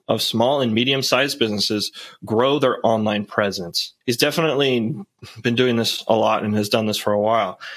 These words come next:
He is passionate about seeing others' businesses succeed, which I think is really cool.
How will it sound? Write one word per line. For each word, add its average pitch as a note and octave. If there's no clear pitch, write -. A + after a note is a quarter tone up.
He D3
is C#3+
passionate F#3
about A#2+
seeing B2+
others' D3
businesses C#3
succeed, A#2
which A2+
I A2+
think A2+
is G#2
really A2
cool. G#2